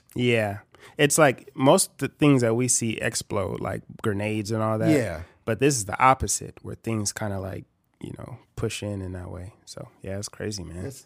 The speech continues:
Speaker 2: uh, here's a definition of an implosion for those every day. Um, an instance of something collapsing violently inward. Um, and it says a sudden failure or collapse of an organization or system.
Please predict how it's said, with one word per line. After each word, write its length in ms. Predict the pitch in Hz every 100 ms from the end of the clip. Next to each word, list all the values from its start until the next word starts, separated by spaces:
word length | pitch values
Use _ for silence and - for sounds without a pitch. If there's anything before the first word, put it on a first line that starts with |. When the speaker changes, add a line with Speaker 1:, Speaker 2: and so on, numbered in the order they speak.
| -
Speaker 2:
uh, 100 | 101 -
here's 220 | 110 147
a 60 | 113
definition 800 | 87 107 104 - 85 85 85 78
of 180 | - 80
an 80 | 76
implosion 720 | 76 73 90 85 82 78 73 90 _ _ _ _ _ _ _ _ _ _ _ _ _ - - - - _ _ _ _ _
for 300 | - - 104
those 260 | 87 87 85
every 220 | 85 85
day. 60 | 85 - _ _ _
Um, 380 | 104 104 101 98 _ -
an 200 | 120 -
instance 420 | 165 190 220 180
of 120 | 151
something 440 | - 170 170 160 143
collapsing 680 | - 113 123 131 - 147 123
violently 840 | 101 113 131 143 139 139 143 139 151
inward. 680 | 185 196 131 92 76 85 - _ _ -
Um, 540 | 107 107 104 101 101 - _ _ _
and 140 | 104 107
it 80 | 104
says 180 | 110
a 60 | 107
sudden 360 | - 139 131 117
failure 460 | - 127 131 127 110
or 100 | 110
collapse 460 | 110 101 107 87
of 440 | - 107 107 92 - _ -
an 160 | 101 -
organization 680 | 117 110 104 98 101 - 104
or 180 | - 85
system. 640 | - 110 92 - 76